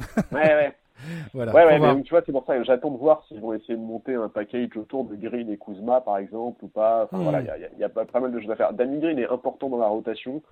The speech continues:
Speaker 1: Euh, c'est un joueur qui, dans les vestiaires, est très, très important, notamment, qui est fiable défensivement, mais quinze millions l'année, quoi.
Speaker 2: Hmm, grave. Ça coûte cher.
Speaker 1: Ouais.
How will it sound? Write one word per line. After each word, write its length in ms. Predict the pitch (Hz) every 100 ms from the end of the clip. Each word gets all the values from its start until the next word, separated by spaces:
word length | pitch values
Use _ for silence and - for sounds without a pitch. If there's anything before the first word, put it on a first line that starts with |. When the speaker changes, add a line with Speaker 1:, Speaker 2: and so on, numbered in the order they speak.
| - _ _ _ _ _
Speaker 1:
Euh, 420 | 90 90 85 87 98
c'est 60 | -
un 140 | 104
joueur 200 | 107 131
qui, 140 | - 107
dans 100 | 107
les 120 | 107
vestiaires, 400 | 104 - 135 113
est 60 | 92
très, 200 | - 117
très 200 | 117 104
important, 380 | 95 101 -
notamment, 840 | 104 98 92 98 131 147 147 147 143
qui 240 | - 95
est 80 | 95 - -
fiable 340 | 120 110 95
défensivement, 960 | 107 101 104 98 - 95 107 131 147 151 _ _ _ _
mais 180 | 92 107
quinze 260 | - 117 101
millions 260 | 110 107 104
l'année, 260 | 107 107 92
quoi. 200 | - - _
Speaker 2:
Hmm, 180 | 165 120 78 80 113
grave. 160 | 98 - _ _ _ _ _
Ça 60 | _
coûte 120 | -
cher. 140 | - - _ _ _ _ _ _ - -
Speaker 1:
Ouais. 80 | _